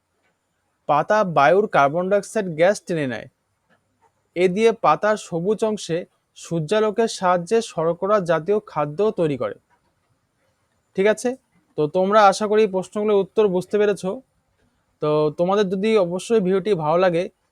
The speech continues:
তো ভিডিওটিকে লাইক করবে এবং চ্যানেলে নতুন হয়ে থাকলে চ্যানেলটিকে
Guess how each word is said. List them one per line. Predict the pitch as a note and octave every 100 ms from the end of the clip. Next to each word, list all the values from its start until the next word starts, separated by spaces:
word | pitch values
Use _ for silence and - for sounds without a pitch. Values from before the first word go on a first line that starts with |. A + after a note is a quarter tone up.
| _ _ _ _ _ _ _ _ _
তো | F3+
ভিডিওটিকে | F3 F#3 F#3+ G3
লাইক | E3+ D#3+ F3
করবে | G3+ G3 G#3+ B3 _ _ _ _ _
এবং | D3 F3 G#3 -
চ্যানেলে | D#3 F3+ G3+
নতুন | F3 F3+ G#3+
হয়ে | G3+
থাকলে | G3 G3+ A3+
চ্যানেলটিকে | - D3+ D#3+ E3 F#3+ A#3